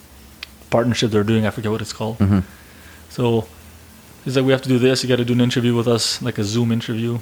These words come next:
Speaker 2: Mm-hmm.
Speaker 1: online, right?" He's
Speaker 2: Mm-hmm.
Speaker 1: like, "If, if everything goes right, we'll call you. We'll bring you to Seattle. We'll do some training."
Speaker 2: Mm-hmm.
Speaker 1: Uh, but I'm like, "Okay, sounds right." But then they send me a package. I mean, uh, not a package,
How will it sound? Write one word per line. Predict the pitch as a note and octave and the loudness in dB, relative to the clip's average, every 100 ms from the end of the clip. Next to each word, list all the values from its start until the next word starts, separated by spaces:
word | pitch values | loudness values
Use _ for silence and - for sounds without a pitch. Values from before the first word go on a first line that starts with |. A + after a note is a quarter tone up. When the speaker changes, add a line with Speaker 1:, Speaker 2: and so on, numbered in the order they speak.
| - | -2
Speaker 2:
Mm-hmm. | G#2 G2+ - - - | 2 2 -2 -16 -6
Speaker 1:
online, | G#2+ G2+ G#2 | -2 0 -2
right?" | G#2 A#2 | -2 -4
He's | - | 0
Speaker 2:
Mm-hmm. | G2 | 0
Speaker 1:
like, | - | 0
"If, | A#2+ - - - - | -2 -6 -16 -20 -14
if | C3+ | -4
everything | B2 B2+ B2+ | 0 2 4
goes | B2 A2 | 2 4
right, | A#2+ B2 - - - - - - - | 2 2 -2 -16 -20 -20 -20 -20 -8
we'll | B2+ A2+ | -6 0
call | B2+ B2 | 2 4
you. | A#2+ B2 A#2+ A2 - - - - | 4 2 0 -4 -14 -20 -20 -4
We'll | B2 | -2
bring | A2 B2 | 2 0
you | |
to | A2 A#2 G#2+ | 0 -2 -4
Seattle. | - A#2 A2+ A#2 A#2 | -2 0 2 2 0
We'll | G#2+ | 0
do | A#2 | -2
some | B2+ A2 | -4 -2
training." | A#2 A2 A2 G#2+ - F#2+ | 0 2 2 0 -4 -2
Speaker 2:
Mm-hmm. | G2 F2+ - - - | 0 0 -6 -20 -10
Speaker 1:
Uh, | B2+ A2 | -6 -4
but | A2+ | -2
I'm | C#3 | -4
like, | E3+ | -4
"Okay, | F#3 C#3+ C3+ | -6 -4 -2
sounds | C#3 B2+ A#2 A2 | -2 0 0 0
right." | A2 - - - - - - - - - - - | -4 -6 -16 -20 -20 -20 -20 -20 -20 -20 -20 -4
But | C3 | 0
then | C#3+ C3+ | 2 2
they | |
send | - C#3+ | 0 2
me | C3+ | 2
a | A2+ | 2
package. | B2+ C#3 B2 B2 - - - - - - - - - - - - | 2 0 0 -4 -6 -12 -20 -20 -20 -20 -20 -20 -20 -20 -20 -4
I | C#3 | 2
mean, | C3 | 2
uh, | A2+ A2 - | 2 0 -4
not | A#2+ G2+ | -4 -4
a | |
package, | - E2+ G#2+ | -4 -8 -10